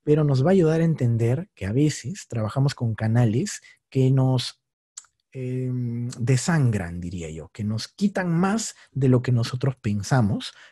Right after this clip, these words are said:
porque ya nos meten en campañas adicionales de promoción, de descuentos, de, em, visibilidad, ah, a cambio de comisión extra y otros, ¿no?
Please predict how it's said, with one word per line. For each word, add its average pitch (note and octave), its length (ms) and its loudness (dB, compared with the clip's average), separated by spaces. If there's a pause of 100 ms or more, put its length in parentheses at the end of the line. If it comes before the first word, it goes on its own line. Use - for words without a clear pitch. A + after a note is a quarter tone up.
porque C3+ 260 2
ya F3 140 4
nos F3 160 4
meten D#3+ 340 2
en A#2+ 120 0
campañas A#2+ 580 2
adicionales B2 800 0 (320)
de C3+ 420 2
promoción, D3 760 0
de G#2 120 0
descuentos, C3+ 800 0 (260)
de, C#3 460 2
em, A2 500 2 (200)
visibilidad, A#2+ 880 2 (260)
ah, G#2+ 300 -6
a - 80 -6
cambio B2+ 240 4
de A2 60 0
comisión G#2 480 0
extra D3+ 500 -2
y A2+ 160 0
otros, - 460 -4
¿no? B3+ 180 -10